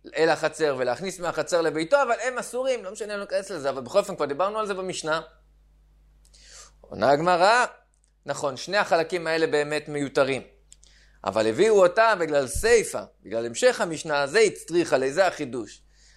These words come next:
המשנה כותבת בהמשך, ששניים שלא עירבו, אם יש כאן שני שכ-, ש-, ש-, חצר של חמישה שכנים נאמר, שלושה מהם ערבו עירובי חצרות ורק שניים לא ערבו,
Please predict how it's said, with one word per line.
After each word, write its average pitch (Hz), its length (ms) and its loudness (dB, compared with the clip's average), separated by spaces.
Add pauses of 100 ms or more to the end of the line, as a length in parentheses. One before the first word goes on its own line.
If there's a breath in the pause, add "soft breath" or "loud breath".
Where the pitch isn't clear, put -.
המשנה 190 320 0
כותבת 180 320 0
בהמשך, 202 680 2 (500 soft breath)
ששניים 139 800 0
שלא 311 300 6
עירבו, 220 840 4 (580)
אם 214 180 -4
יש 233 220 -2
כאן 180 360 2
שני 208 280 -4
שכ-, - 160 -8 (180)
ש-, - 120 -12 (200)
ש-, - 160 -12 (180)
חצר 202 340 -2
של 175 160 -2
חמישה 165 360 0
שכנים 175 340 -2
נאמר, 117 300 -4 (480 soft breath)
שלושה 240 420 4
מהם 220 320 -4
ערבו 165 360 -2
עירובי 156 340 0
חצרות 170 440 -4
ורק 196 240 -4
שניים 185 360 -4
לא 160 100 0
ערבו, 120 460 -6